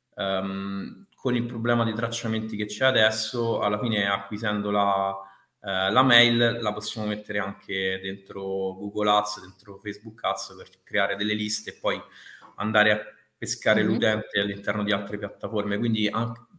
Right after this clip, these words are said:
Speaker 1: questa cosa fondamentalmente poi va anche a darci un'opportunità in più, no? E
Speaker 2: Giusto.
Speaker 1: l'utente poi lo possiamo passare sia tramite,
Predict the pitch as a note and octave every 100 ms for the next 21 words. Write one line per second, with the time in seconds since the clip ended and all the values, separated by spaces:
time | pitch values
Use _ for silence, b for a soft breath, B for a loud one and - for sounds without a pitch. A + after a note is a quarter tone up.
0 | _ - B2+ - A#2 A2+ G#2+ G2+ G2+ G#2
1 | G2+ A2 A2+ A2+ G#2+ G2+ F#2+ F#2+ G2+ -
2 | - G2 F#2 F#2 F#2 F#2 F#2+ - - G2+
3 | G2 G2+ - G#2+ G2+ G2+ G2+ G2+ F#2 F#2+
4 | - - _ _ _ - - F#2+ F#2 F2+
5 | F#2+ G2 G2 G#2+ A2 - A2 G#2 G#2 -
6 | G#2+ G#2 G#2+ - G#2 G2+ A2+ G#2+ G#2 G2+
7 | G2+ G2+ G2+ F#2+ F#2+